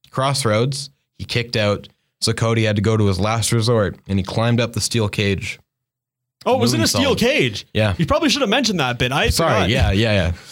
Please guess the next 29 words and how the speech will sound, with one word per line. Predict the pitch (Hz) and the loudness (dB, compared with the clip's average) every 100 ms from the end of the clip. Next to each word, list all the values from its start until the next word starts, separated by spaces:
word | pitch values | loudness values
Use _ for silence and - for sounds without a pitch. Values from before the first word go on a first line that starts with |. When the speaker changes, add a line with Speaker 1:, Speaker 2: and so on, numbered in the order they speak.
| - | -14
Speaker 1:
Steel | - 127 | -4 0
cage. | 117 107 90 - - _ | 2 0 -2 -6 -20 _
Uh, | - 107 92 - - - | -2 0 0 -2 -8 -2
and | 101 | 2
he | 104 | 2
did | 104 | 2
a | 104 | 4
moonsault | 104 123 131 117 98 | 4 4 4 2 2
off | 101 104 | 0 0
the | - | -2
steel | - 110 101 | -2 0 0
cage, | - 101 87 - - - _ _ _ _ | 0 0 0 -2 -6 -10 _ _ _ _
hitting | - 104 | -2 0
Wardlow | 104 104 101 98 95 | 2 2 2 2 2
and | 90 | 2
picking | 87 95 104 | 0 -2 0
up | 98 92 | 0 0
the | 95 | 0
win. | 95 95 117 127 - _ _ - | 2 4 2 2 -6 _ _ -6
So | - 101 | -2 0
it | 101 | 2
is | 101 98 | 2 0
officially | 90 120 - 101 92 85 - _ - | 0 0 0 0 0 -2 -6 _ -8
Cody | 95 95 | -4 -2
versus | 90 98 95 95 | -2 -2 -2 0
M | 95 | 0
J | 92 95 | 2 2
F. | 127 - - - _ _ _ _ _ _ _ _ _ - | 2 -2 -8 -20 _ _ _ _ _ _ _ _ _ -14
Speaker 2:
Fuck, | 87 78 | -14 -14